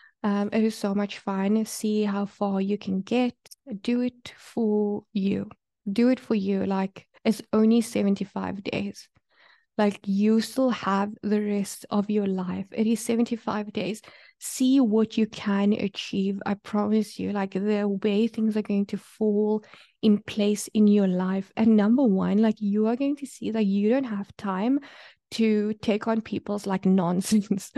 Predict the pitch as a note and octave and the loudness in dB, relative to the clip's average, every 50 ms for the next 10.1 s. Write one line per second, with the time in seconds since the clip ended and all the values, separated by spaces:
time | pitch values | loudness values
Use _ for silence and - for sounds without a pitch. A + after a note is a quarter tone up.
0 | F4 - - D4 - - _ - A#3 G#3 A3 A#3 A#3+ B3+ B3 B3 B3 A#3+ A#3 - | -6 -6 -8 -16 -18 -20 _ 2 4 6 8 8 6 6 4 4 2 2 0 0
1 | A3 G3+ G#3+ G#3 - - - - - G3+ G3 G3 G3 G#3 G#3 G#3 - A3 G3 F#3+ | -2 -2 -4 -6 -8 -16 -12 -4 -2 0 0 2 0 0 -2 0 0 0 2 2
2 | G3+ G3 - A3 G#3+ G#3 G#3 G#3 E3+ D#3+ F#3 E3 E3+ E3+ - - F#3+ - - G3+ | 0 2 2 2 2 2 2 -2 -4 -4 -4 -4 -4 -4 -6 -8 -8 -4 0 2
3 | A3 A3 A3 A3 - A3 G#3+ G3+ G3 F#3+ F#3+ - - G3 F#3 F#3+ G3 G3 G3 - | 4 4 4 4 4 4 4 4 2 0 -2 -4 -4 -2 -2 0 0 -2 0 0
4 | G#3 F#3 E3+ F3 F3 E3+ F#3+ F#3 - - - - - F3 F#3 F#3 F3+ G3 G3 - | 0 2 2 2 2 0 0 -2 -6 -12 -10 -6 0 2 4 4 4 4 0 -2
5 | - - F3 D#3+ D#3+ E3+ G#3+ B3+ C4+ C#4+ C#4+ - - - - _ _ _ _ - | -4 -4 -2 -2 0 0 0 0 0 -2 -2 -8 -18 -20 -20 _ _ _ _ -6
6 | G3 F#3+ F#3 F#3+ G3 F#3 F#3 F3+ F3+ F#3 - _ G3 G3 G3 F#3+ G3+ G3+ F#3+ F#3 | -4 -4 -2 -2 -2 -2 -2 -2 -4 -4 -6 _ -4 -4 -2 -2 -4 -2 0 2
7 | F3+ F3+ F3 F3 F#3+ G3 F#3+ - _ - - - _ _ _ _ _ _ G3 F#3+ | 2 2 2 2 0 -2 -4 -6 _ -20 -20 -20 _ _ _ _ _ _ 2 4
8 | F#3 F3+ F3+ F3+ F3+ F3+ F3+ F3+ - - - - - - - - _ _ _ _ | 4 4 4 2 2 0 -2 -4 -6 -10 -12 -12 -12 -14 -16 -18 _ _ _ _
9 | _ _ _ _ _ _ _ _ F#3+ F3+ F#3 - - F#3 E3+ - - - - - | _ _ _ _ _ _ _ _ -4 -4 -4 -4 -4 -2 -2 -2 -6 -8 -12 -16
10 | - - | -18 -20